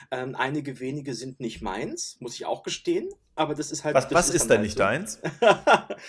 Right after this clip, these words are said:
Speaker 1: <laughs> Was denn nicht so meins ist? Ja, ich muss, das ist ja Negativwerbung, das möchte ich doch nicht machen. Dann sage ich lieber alles, was ich mag. Ähm, zum Beispiel, ich fange mal vorne am, am Neuendorfplatz an natürlich.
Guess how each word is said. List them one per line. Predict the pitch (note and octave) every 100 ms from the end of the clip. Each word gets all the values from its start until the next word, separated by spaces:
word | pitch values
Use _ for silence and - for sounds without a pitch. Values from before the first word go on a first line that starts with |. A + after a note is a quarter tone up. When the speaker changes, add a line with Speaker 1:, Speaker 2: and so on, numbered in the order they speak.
| -
Speaker 1:
<laughs> | G3
Was | D#3
denn | F#3
nicht | F#3 B3
so | F#3+
meins | C3 A#2 A#2+
ist? | A#2 - -
Ja, | D#3+ A3+
ich | C#4
muss, | B3 - -
das | D3 C#3
ist | D3+
ja | B2
Negativwerbung, | F#2+ G#2 A2 G2 - D#2 F#2
das | G2
möchte | F#2+ -
ich | G2
doch | F#2+
nicht | F#2+ -
machen. | F2+
Dann | G#2+
sage | A#2+ C3+
ich | C#3
lieber | E3 F3
alles, | C3+ C#3
was | C3 B2+
ich | A#2
mag. | F#2+ G2 - - - -
Ähm, | - C3 C3 C3+
zum | C#3+ B2
Beispiel, | A2 B2 B2
ich | G#2+ -
fange | C#3+
mal | B2+
vorne | - A2 -
am, | G2 G2+
am | - G2
Neuendorfplatz | G#2 A#2 G2+ - - F#2+ -
an | A2+
natürlich. | C3+ C3+ - B2 B2+